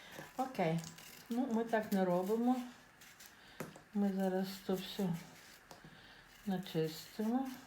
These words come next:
Окей. Отак ми робимо салат з помідорів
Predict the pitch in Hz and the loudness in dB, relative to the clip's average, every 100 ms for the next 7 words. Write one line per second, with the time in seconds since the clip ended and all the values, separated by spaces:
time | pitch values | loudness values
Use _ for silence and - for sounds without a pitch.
0 | 196 175 - 190 247 302 - - - - | -6 -6 -2 0 0 -2 -12 -20 -20 -20
1 | - - - - - - - - 196 247 | -18 -18 -20 -20 -20 -20 -18 -10 2 2
2 | 247 220 208 226 208 208 190 - 185 165 | 4 2 4 4 4 4 4 2 2 2
3 | 156 - - - - - - - - - | 0 -6 -12 -16 -18 -20 -20 -18 -18 -16
4 | - - - 196 190 170 165 185 240 233 | -18 -16 -4 2 4 4 4 4 4 4
5 | 226 214 | 2 0